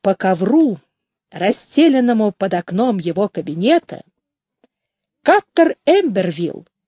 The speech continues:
казалось, специально старается не отклоняться от проложенного маршрута,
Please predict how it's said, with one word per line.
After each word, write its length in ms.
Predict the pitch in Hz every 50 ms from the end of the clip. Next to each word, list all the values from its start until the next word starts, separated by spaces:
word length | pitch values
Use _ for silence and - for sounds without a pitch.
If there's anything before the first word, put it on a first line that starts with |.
| _ _ _ _ _ _ _ _ _ _ _ _
казалось, 540 | 220 247 233 269 403 403 370 349 320 -
специально 840 | - - - _ 311 311 - - - 339 349 370 370 339 311 339 311
старается 1000 | - - - 302 294 285 311 320 311 302 294 - - - - 302 294 285 294 269 - _ _ _ _ _ _ _ _ _ _
не 200 | - 180 196 240
отклоняться 1200 | 285 302 294 - - - 254 254 294 302 294 339 359 339 254 - - - - - 185 151 139 135 - _ _ _ _ _ _ _ _ _
от 260 | 214 247 - - - _
проложенного 840 | _ - 196 226 247 240 294 349 320 262 302 294 285 285 262 277 254
маршрута, 880 | 247 254 - - - - 269 262 302 285 220 - - 151 131 - -